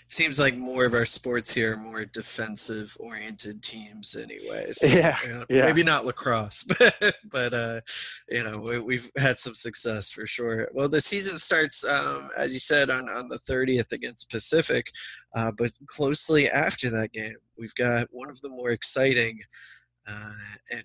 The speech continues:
Speaker 1: not even A C C matchups any longer, Maryland in D C. I know you're particularly fond of the Terrapins. <laughs> And, uh, what, what could, uh,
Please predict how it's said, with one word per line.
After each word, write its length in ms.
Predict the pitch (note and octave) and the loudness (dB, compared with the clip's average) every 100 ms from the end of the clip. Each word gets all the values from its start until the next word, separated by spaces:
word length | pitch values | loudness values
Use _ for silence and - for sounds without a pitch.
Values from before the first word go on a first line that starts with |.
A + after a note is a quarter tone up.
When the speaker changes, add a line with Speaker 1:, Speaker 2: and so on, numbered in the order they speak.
| _ | _
Speaker 1:
not 340 | A#2 B2+ D3 E3+ | -10 -2 -2 -2
even 340 | E3+ E3+ E3 D3 | -6 -10 -8 -2
A 120 | D3+ | 2
C 180 | - D3+ | 2 4
C 260 | - E3+ | 2 0
matchups 640 | C#3+ A#2+ A2+ A2+ A2 - A#2+ | -2 -2 0 0 0 0 -2
any 160 | A#2+ | -6
longer, 640 | A#2 B2 B2 A2+ A2 G#2+ G#2+ - _ _ _ | -8 -8 -6 -4 -2 -4 -6 -16 _ _ _
Maryland 720 | A#2+ C3+ D3+ B2+ A2+ A2 G2+ - _ _ _ B2+ | 0 4 4 4 2 -4 -12 -18 _ _ _ -12
in 160 | B2+ | -6
D 160 | B2 A#2 | -2 0
C. 500 | - C3 A#2+ A2 A2 | 2 2 2 0 -2
I 100 | A#2+ | -6
know 520 | A#2+ B2+ C#3 C3+ C#3 C3 - - _ - | -4 -2 0 2 0 -4 -14 -20 _ -4
you're 160 | B2 | -4
particularly 880 | A#2 - A#2+ C#3+ C3+ C#3 B2+ A#2+ A#2 | -4 -6 -2 0 0 0 2 2 0
fond 580 | - A#2+ A#2+ A2+ A2 A2 B2 | -2 0 0 -2 -6 -12 -8
of 220 | B2 A2 | -6 -4
the 80 | A2 | -4
Terrapins. 800 | - A2+ A2 - G#2+ - - - | 0 2 2 -2 -4 -2 0 2
<laughs> 680 | D3+ B2+ F3 D3 - D3+ - | 0 0 0 0 -2 -6 -4
And, 280 | E3+ C3 B2+ - - - - - | -8 -8 -12 -12 -12 -12 -14 0
uh, 340 | C3 B2+ C3 C3 | 4 6 4 4
what, 260 | D3+ F#3 - | 4 4 2
what 560 | - G#2 A#2+ C#3 E3 | -6 -8 -4 2 2
could, 280 | - E3+ D#3+ | 4 2 2
uh, 380 | D#3+ D#3 D3+ | 0 2 4